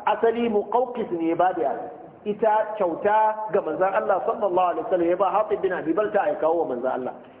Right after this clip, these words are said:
Manzon Allah ya mai da ita sadaka, sai ta haifa mai ɗa Ibrahim. To wannan mutumin yakan zo ya dan tattauna da ita, tunda yaransa ɗaya, shi ma ɗan Bakifte ne, ɗan Misra. Sai Abdullahi bin Ubay bin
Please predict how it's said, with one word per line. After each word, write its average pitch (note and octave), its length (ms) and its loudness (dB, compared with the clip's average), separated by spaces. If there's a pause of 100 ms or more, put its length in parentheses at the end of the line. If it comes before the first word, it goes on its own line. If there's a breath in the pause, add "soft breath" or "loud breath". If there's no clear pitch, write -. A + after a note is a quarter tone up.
Manzon D3 220 0
Allah F#3 140 2
ya F3 60 0
mai G3+ 120 2
da F#3 60 -2
ita E3+ 180 -2
sadaka, C#3+ 640 -2
sai E3+ 100 0
ta E3+ 180 2
haifa F3 160 0
mai E3+ 240 -2
ɗa C#3+ 480 0
Ibrahim. A#2+ 460 0 (320 loud breath)
To F#3+ 60 4
wannan C4 280 4
mutumin A#3 400 0
yakan F#3+ 240 -2
zo G3 80 2
ya F#3+ 160 2
dan F3+ 240 -4
tattauna G3 580 0
da F3 140 -2
ita, B2+ 260 -4 (220)
tunda F#3+ 560 2
yaransa F3 560 2
ɗaya, C#3+ 220 2 (260)
shi F#3 80 -2
ma F3+ 160 2
ɗan G3 240 0 (260)
Bakifte G3+ 520 0
ne, D#3+ 140 2
ɗan F3 200 0
Misra. E3 320 -2 (1040)
Sai F#3+ 100 4
Abdullahi F#3+ 560 2
bin F#3+ 140 -2 (100)
Ubay F3+ 320 0
bin D#3+ 160 0